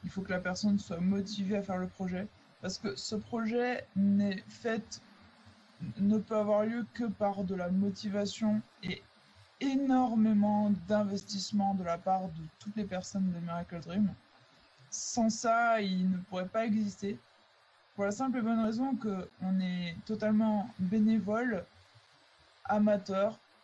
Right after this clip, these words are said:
sans argent, <laughs> et, euh, on fait ça sur nos temps libres,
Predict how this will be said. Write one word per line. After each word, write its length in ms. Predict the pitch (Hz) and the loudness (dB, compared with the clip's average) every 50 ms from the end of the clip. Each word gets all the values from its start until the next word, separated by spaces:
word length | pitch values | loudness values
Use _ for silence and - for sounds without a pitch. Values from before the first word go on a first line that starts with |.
| _ _ _ | _ _ _
sans 460 | - - - - - 165 175 170 190 | -16 -14 -14 -12 -10 -8 -6 -4 -2
argent, 540 | 190 202 202 208 226 240 247 262 254 254 - - 285 240 233 233 220 - - _ - - | -2 0 0 0 0 2 2 2 2 0 -2 -2 -2 -2 -2 -2 -4 -6 -12 _ -20 -20
<laughs> 600 | - - - - - - - - - _ _ _ | -20 -20 -18 -18 -18 -18 -20 -20 -20 _ _ _
et, 460 | 220 226 226 233 233 233 226 214 220 - - | -2 0 0 0 0 0 -2 -2 -4 -6 -4
euh, 760 | - 190 185 185 180 180 180 175 175 175 170 170 170 170 170 190 185 - _ _ _ - | -4 -2 0 0 0 -2 -2 -2 -4 -4 -4 -6 -6 -6 -8 -10 -10 -14 _ _ _ -4
on 80 | 208 208 | -2 -2
fait 140 | 220 226 208 | -2 -2 -2
ça 180 | - 240 247 | -2 -4 -4
sur 200 | 214 - 226 214 | -4 -4 0 2
nos 140 | 202 202 202 | 2 2 2
temps 220 | 190 208 202 196 | 0 0 -2 0
libres, 460 | 196 202 233 269 240 220 175 175 165 | 2 2 0 0 0 -2 -4 -6 -8